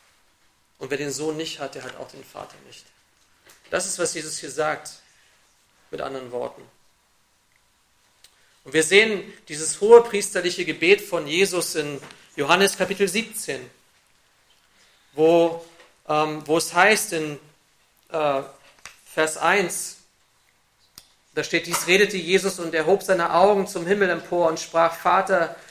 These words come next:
die Stunde ist gekommen, verherrliche deinen Sohn, damit auch dein Sohn dich verherrliche. Gleich wie du ihm Vollmacht gegeben hast über alles Fleisch.“ Und das sagt er hier auch.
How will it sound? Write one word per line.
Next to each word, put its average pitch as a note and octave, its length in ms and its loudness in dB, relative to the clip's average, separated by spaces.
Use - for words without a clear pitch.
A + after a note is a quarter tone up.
die D#3 100 -10
Stunde G#3+ 420 2
ist F#3 240 -2
gekommen, F#3+ 580 -2
verherrliche F#3 580 0
deinen F3 300 0
Sohn, E3 520 -4
damit D#3 260 -4
auch D#3+ 180 -2
dein D#3+ 220 -4
Sohn F3 500 -4
dich - 400 -8
verherrliche. C3+ 680 -10
Gleich E3 420 4
wie F#3+ 120 -2
du F3+ 140 -4
ihm F3 120 -4
Vollmacht G#3+ 560 2
gegeben F#3 460 0
hast - 420 -6
über F3+ 180 8
alles A#3+ 320 6
Fleisch.“ G#3+ 640 2
Und E3+ 80 -8
das F#3+ 100 -4
sagt G#3+ 260 -6
er F#3+ 60 -8
hier F#3 200 -10
auch. - 220 -10